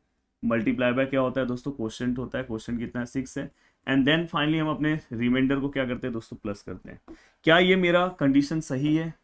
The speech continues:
उसके लिए मुझे चेक करते टाइम बस एक चीज़ का ध्यान रखना है कि जो मेरा आर का वैल्यू है दोस्तों वो कितना है, थ्री है। आर का वैल्यू कितना है, थ्री है। देखो ये आपका आर है, ये आपका दोस्तों पता है बी है, ये दोस्तों आपका ए है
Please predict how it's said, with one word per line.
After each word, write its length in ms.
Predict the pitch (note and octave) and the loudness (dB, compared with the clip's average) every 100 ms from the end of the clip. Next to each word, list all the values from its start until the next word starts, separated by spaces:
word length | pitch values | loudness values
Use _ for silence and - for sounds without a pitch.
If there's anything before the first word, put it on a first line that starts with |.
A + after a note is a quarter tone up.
| _ C#3 | _ -6
उसके 200 | C#3 D3+ | 0 2
लिए 100 | D3+ | 4
मुझे 200 | D3 D3 | 2 0
चेक 300 | - D#3 D3+ | 0 -2 0
करते 240 | C#3+ D3 | -2 -2
टाइम 200 | D3 D3 | -2 -2
बस 200 | D#3+ - - | -4 -6 -2
एक 180 | D#3 | -2
चीज़ 160 | D#3 D3+ | 0 -2
का 100 | D#3+ | -2
ध्यान 300 | C3 B2+ B2 | 0 2 2
रखना 220 | B2 C3 | 0 -2
है 120 | C#3 D#3 _ _ _ - | -4 -6 _ _ _ -2
कि 60 | D3+ | 2
जो 140 | D3 | 4
मेरा 180 | E3 F3 | 6 4
आर 280 | D3 C#3+ D3+ | 6 6 6
का 120 | E3 | 4
वैल्यू 300 | D3+ C3 A#2+ | 4 6 4
है 60 | A2+ | 2
दोस्तों 260 | A#2+ - D3 | -2 -2 -2
वो 40 | |
कितना 300 | C#3+ C#3 C#3+ | 0 0 2
है, 100 | C#3+ | 0
थ्री 280 | D3 A#2+ B2+ | -2 -2 -2
है। 140 | C3 C3+ _ _ _ _ _ _ | -4 -10 _ _ _ _ _ _
आर 180 | B2+ C3+ | 0 2
का 100 | D3 | 4
वैल्यू 260 | D3+ C#3+ D3 | 4 6 6
कितना 240 | D3 D3+ | 2 2
है, 120 | C#3+ | 0
थ्री 220 | D3+ A#2 B2 | 0 0 0
है। 80 | |
देखो 180 | A#2+ B2+ | 0 0
ये 140 | B2+ C3 | 2 2
आपका 260 | B2+ - | 0 0
आर 360 | C#3 A2+ B2 C#3 | 0 0 0 -2
है, 100 | C#3+ _ _ _ _ _ - | -6 _ _ _ _ _ -10
ये 200 | G#2+ C3+ | 2 4
आपका 280 | C#3+ C#3+ D3+ | 4 2 0
दोस्तों 320 | C#3 C#3 C#3 | 0 0 -2
पता 240 | C3 A#2 | -6 -4
है 120 | C3+ C3 | -4 -2
बी 200 | A2+ A#2+ | 0 2
है, 200 | C3+ C3+ - _ - | 2 -2 -8 _ -6
ये 120 | A#2+ | -2
दोस्तों 320 | B2 B2+ - B2+ | 0 0 0 0
आपका 240 | A#2+ B2+ A2 | 0 -2 -2
ए 160 | A2+ C3 C#3 | 0 0 0
है 140 | C#3+ | -4